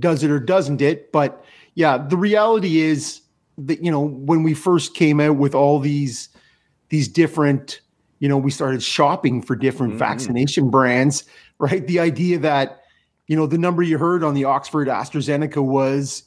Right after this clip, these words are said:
Speaker 1: in the high sixties in terms of its eff-, efficacy,
Speaker 2: Yeah.
Speaker 1: which to me, if I hear that word again, I'd like to
Speaker 2: There's a
Speaker 1: I,
Speaker 2: lot
Speaker 1: I
Speaker 2: of terms and words that I'm happy we're gonna be done with <laughs> here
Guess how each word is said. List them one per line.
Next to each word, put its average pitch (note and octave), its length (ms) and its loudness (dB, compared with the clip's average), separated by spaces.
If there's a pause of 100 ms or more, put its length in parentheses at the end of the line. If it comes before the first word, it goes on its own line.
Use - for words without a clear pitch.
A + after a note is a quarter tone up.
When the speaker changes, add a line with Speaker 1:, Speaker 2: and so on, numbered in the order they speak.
(140)
Speaker 1:
in D#3+ 100 0
the D#3 80 2
high E3+ 160 2
sixties C3 540 0
in B2 80 -2
terms D3 280 0
of G#2+ 120 -2
its G#2+ 180 -6 (260)
eff-, - 320 -4 (180)
efficacy, C#3+ 580 -2
Speaker 2:
Yeah. F2 160 -2
Speaker 1:
which - 240 -8
to - 100 -14
me, G2 120 -2
if C3 200 0
I - 60 0
hear G3+ 160 -2
that E3 140 0
word B2 180 0
again, G#2+ 280 -2
I'd G#2 120 0
like A2+ 180 -2
to - 140 -8 (440)
Speaker 2:
There's B2+ 140 -4
a A#2 60 0
Speaker 1:
I, - 20 0
Speaker 2:
lot F#2 340 2
Speaker 1:
I D#2 100 -2
Speaker 2:
of C#2+ 40 -6 (160)
terms D#2+ 400 -2
and E2 140 -6
words D#2+ 320 -2
that D#2 160 -2
I'm D#2+ 160 0
happy E2 340 -2
we're D#2 160 -8
gonna D#2+ 160 -4
be D#2+ 120 -6
done D2 200 -4
with D2+ 160 -4
<laughs> - 60 -4
here G#3 100 2